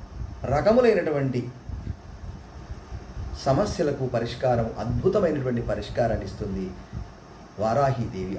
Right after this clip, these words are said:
అమ్మవారు. ఎంతో భక్తి శ్రద్ధల చేత,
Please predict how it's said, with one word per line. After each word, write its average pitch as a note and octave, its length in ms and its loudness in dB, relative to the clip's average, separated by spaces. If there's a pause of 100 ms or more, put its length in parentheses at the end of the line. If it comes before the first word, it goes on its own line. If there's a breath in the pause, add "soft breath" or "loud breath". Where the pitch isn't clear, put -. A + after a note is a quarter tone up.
అమ్మవారు. G2 380 -6 (1700)
ఎంతో F#3+ 240 8 (1900)
భక్తి - 300 2
శ్రద్ధల C#3+ 380 4
చేత, A2+ 200 2